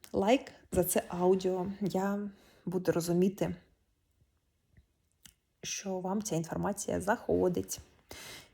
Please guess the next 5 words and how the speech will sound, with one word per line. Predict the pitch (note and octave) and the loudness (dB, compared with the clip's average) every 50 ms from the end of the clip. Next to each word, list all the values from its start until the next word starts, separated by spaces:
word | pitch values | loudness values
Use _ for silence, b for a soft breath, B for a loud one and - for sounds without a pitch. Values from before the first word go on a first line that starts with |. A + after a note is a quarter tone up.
| B - | B -12
Бажаю | - F3+ F3 F3 G3 A#3 C4+ A#3+ | -6 -6 -2 2 4 6 6 6
всім, | - - - - - G#3 A3 B3 B3+ - - _ _ _ b b b b b b b b b b b b b b _ _ _ _ _ _ _ _ _ _ D#4 D#4 | 6 4 0 0 2 2 2 0 0 -4 -12 _ _ _ b b b b b b b b b b b b b b _ _ _ _ _ _ _ _ _ _ -18 -12
ем, | - F#3+ F#3+ F#3 F#3 F#3 F#3+ G3 F#3+ _ _ _ _ _ _ _ _ | -10 -8 -8 -6 -8 -8 -10 -10 -14 _ _ _ _ _ _ _ _
маленької | - F#3 F#3+ F#3+ G3 G3+ G#3 G#3+ G#3 G3+ F#3+ G3 - - - - F3 F3 - _ _ - - F3 E3+ E3+ E3+ E3 E3 | 2 6 6 8 8 10 8 8 8 6 4 2 -4 -8 -4 -4 -4 -4 -6 _ _ 0 0 0 2 2 2 2 2
радісті | F3+ F#3+ A3+ A#3+ G#3 F3 - - - - - - - | 2 2 2 4 4 2 0 0 -2 -4 -8 -8 -8